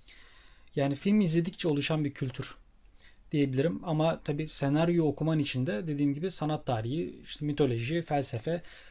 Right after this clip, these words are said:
insan psikolojisi bunları bilmelisin. Bunları bilesin ki yorumlayabilesin. Ee, film puanlarken de buna yani türe göre o film ne kadar başarılı olmuş,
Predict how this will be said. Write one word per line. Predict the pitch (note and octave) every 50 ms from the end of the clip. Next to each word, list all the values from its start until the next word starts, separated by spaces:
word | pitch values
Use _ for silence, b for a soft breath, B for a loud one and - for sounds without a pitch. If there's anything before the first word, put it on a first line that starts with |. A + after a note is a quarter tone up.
| B B B
insan | B3+ F3 D3+ D3+ C#3 - E3 D#3+ D#3+ D#3+ -
psikolojisi | - - - - - C3+ B2 A#2 A#2 A#2 - - F3 D#3
bunları | D3 D3+ D3+ D#3 E3 D#3+
bilmelisin. | D#3 D3+ D3+ D3+ D3 C#3+ D3 C#3+ - B2 G#2+ G2 - - - - - - - -
Bunları | C#3+ C#3+ C#3 C#3 C#3 C#3
bilesin | D3 D#3 E3+ F#3 F3 - D3+ C3+
ki | B2 - C3
yorumlayabilesin. | B2+ B2+ B2 B2 B2 A#2+ A#2 A#2 B2+ D3+ D#3+ - - - D3+ - - b b b b b b b b b b b b b b b b b b -
Ee, | C#3 B2+ B2+ B2 A#2+
film | - - F3+ F3+ E3
puanlarken | - E3 D3+ D3 D3 C#3 C3 C3 C3 - - C3+ A#2 A#2+ C3+
de | G3 G#3+ G#3+ G3+
buna | G3+ G3 F#3 F3 F3 F3 F3 G#3+ A3 A3 A3 G3+ E3 - - - - -
yani | - D#3+ C#3+ C#3 C#3+ - -
türe | - - F3 F3 F#3 F#3 F3+ - - - - - - - - -
göre | - C3 A#2 B2 D#3 G3 G#3+ - - - - - -
o | - G3
film | E3+ - E3 E3+ F3+ F3
ne | E3+ D#3+
kadar | - D3+ C3+ B2
başarılı | B2+ B2 - - C#3 B2 A#2+ A#2
olmuş, | A2+ C3 G3 - - - -